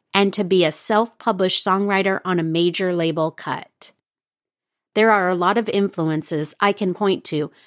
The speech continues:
who have helped me along this music career path, but none more important and lasting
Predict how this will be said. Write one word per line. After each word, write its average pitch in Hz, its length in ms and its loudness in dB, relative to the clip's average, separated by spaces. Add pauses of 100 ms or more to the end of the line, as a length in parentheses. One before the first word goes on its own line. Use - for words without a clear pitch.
who 262 120 4
have 233 100 0
helped 254 320 0
me 240 140 0
along 196 320 2
this 175 200 -2
music 196 380 0
career 180 280 -4
path, 170 480 -4 (320)
but 208 140 0
none 208 400 4
more 208 240 2
important 214 640 -2
and 202 200 -4
lasting 165 640 -4